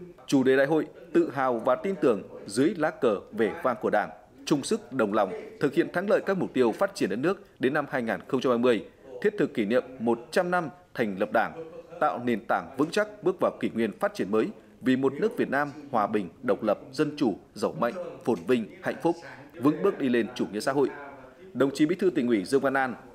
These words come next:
thông tin khái quát về kết quả chuyến thăm và làm việc tại Hoa Kỳ và thăm cấp nhà nước tới Cộng hòa Cuba của Tổng Bí thư, Chủ tịch nước Tô Lâm và đoàn đại biểu cấp cao Việt Nam. Sáng nay, Ban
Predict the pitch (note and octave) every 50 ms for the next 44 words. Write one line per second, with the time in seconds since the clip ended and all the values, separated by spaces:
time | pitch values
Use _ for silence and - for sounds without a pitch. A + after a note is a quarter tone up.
0 | - - E3 C#3+ - D#3 C3+ - - C3+ - - A3 A3+ A#3 A#3 - - A#2 G#2
1 | - F#3+ F#3 - C3 G2 - - - - - D#3+ D3 C3+ A2 - - - A2+ G#2
2 | G#2 F2+ G#2 A2 G2 - - A#2+ A#2 A#2+ A2 - B2 G#2+ F#2+ - - - - -
3 | - G#2+ B2 A#2 A#2 - F3 D#3 D#3 - A3+ G#3 - A2+ G2 C#3 F#3+ G3 - -
4 | - F3 - D#3 A#2+ A2 A2+ G2+ F#2 - - C3+ C3 A#2+ C3 B2+ A#2 G2 - -
5 | - - - A#2 G2+ - - - B2 F#2+ F2+ G2 A#2+ - D#3+ D3 C3+ - - -
6 | - - - - - - C3+ - - F#2 G2+ A#2+ D#3 - - - - A2+ A2+ A#2+
7 | A2+ F#2+ - - - - - - A#2+ A#2 A#2 A#2+ B2+ B2 A#2+ A#2+ A#2+ B2+ A#2+ G2
8 | E2 - - - F3+ F3 - B2+ G#2 F#2+ D#2+ G#2 G#2+ F#2+ - - - _ _ _
9 | _ _ _ - - - - - - - - - - - - - - _ _ _
10 | _ _ _ - - - - A2+ A#2 C3+ B2+ A#2+ A2+ A2+ A#2 A2